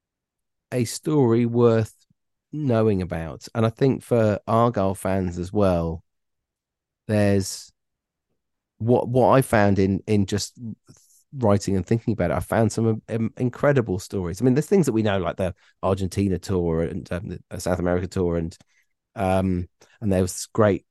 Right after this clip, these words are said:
cup game against Arsenal. It's kind of tragically funny in a classic Argyle way. Um, and, um, it was, it was a real, really fun to, to write,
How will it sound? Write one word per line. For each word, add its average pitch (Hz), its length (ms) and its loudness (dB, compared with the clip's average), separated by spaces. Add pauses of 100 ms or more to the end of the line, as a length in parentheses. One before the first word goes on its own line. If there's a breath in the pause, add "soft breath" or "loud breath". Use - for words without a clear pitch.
(100)
cup - 240 -2
game 92 240 2
against 90 320 0
Arsenal. 85 500 0
It's - 120 -12 (920 soft breath)
kind 104 100 0
of 98 80 -4
tragically 101 720 0
funny 107 440 2
in 98 80 2
a 95 80 -4
classic - 440 -6
Argyle 92 440 0
way. 95 340 -2 (420 soft breath)
Um, 101 600 -4 (520)
and, 101 540 -4
um, 95 440 0 (760)
it 107 100 0
was, 101 200 -2
it 110 120 0
was 104 200 -2
a 104 40 -2
real, 110 560 4 (1160)
really 120 320 4
fun 95 640 0
to, 85 400 -4 (100)
to 95 140 -6
write, 90 460 2